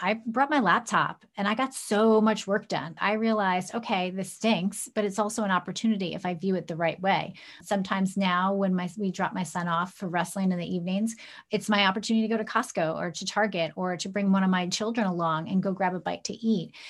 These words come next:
And so we can, within, if it lines up with our values and we're saying yes to the things that matter, we can find creative ways within that as well to then make it work and make it be a bonus for our family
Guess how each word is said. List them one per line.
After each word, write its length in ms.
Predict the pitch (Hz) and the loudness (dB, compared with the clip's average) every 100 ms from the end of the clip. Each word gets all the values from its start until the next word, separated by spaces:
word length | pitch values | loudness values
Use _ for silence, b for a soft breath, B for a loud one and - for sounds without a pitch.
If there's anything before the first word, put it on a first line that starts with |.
| B - | B 0
And 160 | 202 190 | 2 2
so 560 | - 202 185 180 180 | 2 2 2 0 -2
we 220 | 220 202 214 | 0 2 2
can, 600 | - 208 226 226 208 185 | -2 2 6 6 6 4
within, 580 | 202 - 214 220 190 175 | 2 0 2 4 4 2
if 160 | 185 | -2
it 100 | 190 | -2
lines 240 | 202 202 208 | 0 2 0
up 80 | 208 | 0
with 100 | 196 | 0
our 80 | 175 | 4
values 100 | 185 190 180 170 | 4 4 2 -2
and 80 | 185 | -4
we're 80 | 175 | -4
saying 360 | - 185 180 | -2 -2 0
yes 260 | 180 190 190 | 0 0 -2
to 60 | 180 | -6
the 120 | 185 | -6
things 380 | 190 180 175 - | -4 -4 -4 -4
that 180 | 165 | -4
matter, 560 | 175 165 185 175 160 190 B B B _ | -2 2 2 2 0 -4 B B B _
we 200 | 190 240 | 0 2
can 140 | 233 | 4
find 300 | 226 226 208 - | 6 6 4 2
creative 380 | 208 196 175 | 2 2 0
ways 500 | 170 190 190 190 185 - - | 0 2 2 0 -2 -6 -6
within 440 | 190 202 262 262 | -6 2 6 8
that 260 | 180 165 - | 8 6 4
as 200 | 185 156 | -2 0
well 540 | 190 196 156 165 226 233 - _ _ _ | 2 4 4 2 -2 -4 -10 _ _ _
to 500 | - - 214 196 185 151 | -2 2 4 4 0 0
then 540 | 190 202 196 185 208 - _ _ _ _ _ _ _ - | 2 4 4 4 2 -8 _ _ _ _ _ _ _ -2
make 240 | 247 220 226 | 4 4 4
it 140 | - | 2
work 420 | 185 220 - - - _ _ | 4 4 2 -8 -20 _ _
and 140 | - 202 | 0 2
make 180 | 196 190 | 2 0
it 80 | |
be 140 | 175 180 | 0 0
a 40 | |
bonus 400 | 165 170 175 170 | 2 0 0 -4
for 100 | - | -2
our 140 | 156 156 | -2 -2
family 640 | 165 170 170 147 147 185 | -2 -2 -2 -4 -6 -10